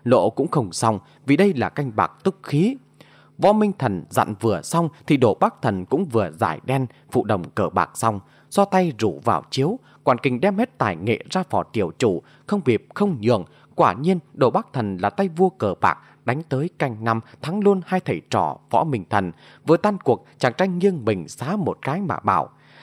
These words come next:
"Tài nghệ lão tiên sinh quả vô địch trong thiên hạ, bọn bộ đã đem hết nghề riêng vẫn không theo kịp.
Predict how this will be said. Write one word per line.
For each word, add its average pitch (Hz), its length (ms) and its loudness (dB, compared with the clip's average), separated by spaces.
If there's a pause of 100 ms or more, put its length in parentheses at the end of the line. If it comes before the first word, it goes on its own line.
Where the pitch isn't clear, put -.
(160)
"Tài 147 120 4
nghệ 127 260 4
lão 127 240 0
tiên 185 260 0
sinh 180 360 -2
quả 82 320 2
vô 165 120 6
địch 95 240 -2
trong 104 200 0
thiên 101 180 0
hạ, 101 240 -2 (220)
bọn 139 200 4
bộ 131 120 2
đã 147 140 0
đem 160 240 -2
hết 196 240 -2
nghề 107 340 0
riêng 147 360 0
vẫn 131 280 2
không 107 260 -2
theo 107 120 0
kịp. - 260 -2